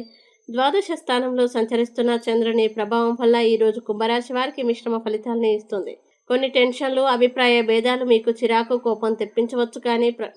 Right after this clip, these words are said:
మీరు ప్రశాంతంగా వ్యవహరించగలిగితే పరిస్థితులు క్రమంగా మెరుగుపడతాయి. ఆర్థిక పరంగా బలమైన స్థితిలో ఉన్నప్పటికీ అనవసరమైన ఖర్చులపై జాగ్రత్త అవసరం. కుటుంబం, స్నేహితులతో సమయాన్ని గడపడం ద్వారా మానసిక ప్రశాంతత పొందగలుగుతారు.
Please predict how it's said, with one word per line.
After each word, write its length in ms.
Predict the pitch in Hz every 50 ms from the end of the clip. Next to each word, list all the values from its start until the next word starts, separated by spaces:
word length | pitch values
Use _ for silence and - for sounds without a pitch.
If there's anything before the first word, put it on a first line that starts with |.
| -
మీరు 300 | 226 220 226 226 226 240 294 311 - -
ప్రశాంతంగా 680 | 226 214 214 - 254 262 277 262 269 247 233 240 233
వ్యవహరించగలిగితే 920 | 214 208 202 214 233 233 233 233 - 240 226 226 226 220 220 220 233 240 240 233
పరిస్థితులు 480 | 214 208 220 - 254 240 233 214 226 233 294 - _ _ _ _ _ _ _ -
క్రమంగా 460 | 262 269 277 311 330 330 294 294 269
మెరుగుపడతాయి. 680 | 262 240 220 214 202 208 208 202 202 208 214 175 - _ _ _ _ _ _ -
ఆర్థిక 380 | 208 214 220 220 226 233 220 240
పరంగా 400 | - 226 214 208 220 220 226 233
బలమైన 440 | 233 226 220 220 226 233 233 226 220
స్థితిలో 400 | 226 - 247 240 254 247 254 262 247
ఉన్నప్పటికీ 500 | 247 262 269 269 277 269 285 277 277 254
అనవసరమైన 640 | 247 240 247 254 254 254 285 262 247 247 247 247 240
ఖర్చులపై 580 | 240 - 220 220 220 - 247 240 233 240 233 240 247 233 240
జాగ్రత్త 400 | 226 226 220 240 233 240 - 233
అవసరం. 420 | 214 196 196 196 - 220 - - - _ _ _ _ _ _ _ _ -
కుటుంబం, 440 | 254 269 - 330 320 311 311 285 285
స్నేహితులతో 680 | 285 - 262 254 247 254 254 247 - 247 240 233 247 247 240
సమయాన్ని 540 | 240 247 220 233 233 240 240 240 233 220 208 208
గడపడం 380 | 208 208 208 220 233 247 247 247
ద్వారా 280 | 240 240 240 240 240 240 233 233
మానసిక 440 | 233 247 240 247 269 - 240 226 226
ప్రశాంతత 580 | 220 220 - 240 233 233 240 226 240 240 247 240 262
పొందగలుగుతారు. 720 | 254 240 226 214 208 196 190 196 196 214 196 190 180